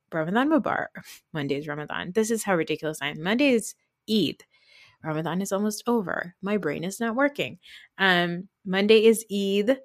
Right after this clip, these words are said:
So Eid Mubarak to everybody who is celebrating. And, um, yeah, I'm just, like, excited to have coffee during the day. And right now, I just feel like I could take on the entire world by myself, um,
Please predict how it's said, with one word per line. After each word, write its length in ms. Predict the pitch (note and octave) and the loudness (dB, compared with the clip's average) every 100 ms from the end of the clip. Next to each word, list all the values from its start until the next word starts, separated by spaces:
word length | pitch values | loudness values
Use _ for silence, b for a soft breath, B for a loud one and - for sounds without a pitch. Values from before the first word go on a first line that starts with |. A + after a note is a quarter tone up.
| - | -6
So 200 | - G3+ | 0 2
Eid 340 | - G#3 B3+ | 2 2 4
Mubarak 560 | A3+ G#3+ F3+ D3+ D#3 F3+ | 6 4 4 2 2 -2
to 140 | - | -4
everybody 500 | F3+ F3 E3+ E3+ D#3+ | -2 -2 -2 0 0
who 140 | E3+ F3+ | 0 -2
is 140 | F3+ | -2
celebrating. 800 | A3+ A#3 A#3 A#3 A#3 A3+ A3+ A3 G#3+ | 2 4 4 6 6 6 4 2 0
And, 500 | F#3+ G3 F#3+ F#3 F3+ | 0 2 4 2 2
um, 500 | F3+ F3 E3+ F3 E3+ F3+ _ B B B | 4 4 4 0 -4 -10 _ B B B
yeah, 140 | - C#4+ | 2 4
I'm 120 | A#3+ | 4
just, 180 | G#3 G#3 | 2 0
like, 180 | A3+ - | -2 -2
excited 500 | G#3+ - F#3+ F#3+ F#3+ | -8 -2 0 0 -2
to 100 | G3+ | -2
have 240 | G#3 G#3 | 0 0
coffee 400 | - F3 F3+ G3 | 2 2 2 0
during 220 | G3+ G3+ | -2 -2
the 100 | G3 | -2
day. 460 | F3 E3 E3+ G3 G3 | 0 2 2 2 0
And 220 | D#3 E3+ | -4 -4
right 220 | D#3+ F3 | -4 -4
now, 300 | E3+ D#3+ F#3 | -4 -4 -2
I 100 | G3+ | -2
just 240 | F3+ F3 - | -2 -4 -2
feel 160 | E3+ | 0
like 200 | E3+ F3 | 0 0
I 100 | - | -4
could 160 | E3 E3+ | -6 -8
take 240 | - E3 | -4 -2
on 120 | E3 | -2
the 120 | E3 E3 | -2 -6
entire 400 | D#3+ - D3+ F3 | -6 -4 -2 0
world 500 | F#3+ D3+ - A3+ - B B B B - | 0 2 0 -2 -6 B B B B 4
by 120 | D#3+ | 4
myself, 760 | F#3 A3 C#3+ C#3 G3+ - - - b b b | 6 2 4 4 4 -2 -14 -16 b b b
um, 500 | - D#3 D3+ D3+ D#3 | 0 2 2 0 -4